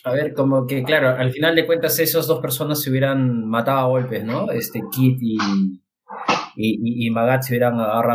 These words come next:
a golpes, y creo que es como que un poco poético que al final le hayan decidido morir juntos, ¿no? Y como que esa, esa, esa, esa escena donde le dice,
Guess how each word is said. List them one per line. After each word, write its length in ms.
a 40
golpes, 280
y 80
creo 240
que 80
es 80
como 340
que 140
un 100
poco 280
poético 440
que 80
al 80
final 220
le 100
hayan 140
decidido 340
morir 200
juntos, 500
¿no? 240
Y 60
como 200
que 100
esa, 260
esa, 320
esa, 280
esa 140
escena 280
donde 260
le 80
dice, 320